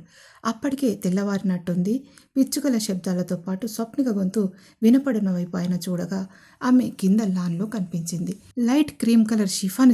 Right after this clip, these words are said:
చీరకు గ్రీన్, రెడ్, ఎల్లో మూడు రంగుల్లో ప్రింటెడ్ బార్డర్ ఉన్న చీర కట్టుకుని దానికి మ్యాచింగ్ గ్రీన్ కలర్ నార్మల్ బ్లౌజ్ వేసుకుంది. హెయిర్ దువ్వుకోనట్టుంది, జుట్టు ముడి వేసుకుంది. అప్పటికే ఎండుటాకులు చెత్తా చెదర మొత్తం ఎత్తి ఎదురుగా ఉన్న కంటైనర్స్లో ఎత్తిపోశారు. దాంతో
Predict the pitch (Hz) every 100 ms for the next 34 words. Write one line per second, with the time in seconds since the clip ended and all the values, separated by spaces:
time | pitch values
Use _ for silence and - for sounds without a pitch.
0 | 214 196 190 220 202 175 208 269 269 233
1 | 190 190 - 180 196 190 - 202 262 240
2 | 190 196 185 190 180 170 226 226 202 185
3 | 170 180 175 196 190 165 165 175 180 175
4 | 285 277 208 185 175 196 214 202 165 185
5 | 180 185 185 185 185 185 190 180 170 165
6 | 233 185 - 175 170 240 285 233 208 202
7 | 202 208 185 175 175 190 - 220 240 220
8 | 254 247 208 233 254 240 - - - -
9 | 240 285 262 269 254 214 226 247 220 214
10 | 214 214 214 214 240 226 208 196 190 196
11 | 185 208 190 190 233 - 208 247 269 254
12 | 196 214 208 - _ _ - 233 247 269
13 | 220 208 220 226 202 202 214 190 185 185
14 | - 196 190 185 254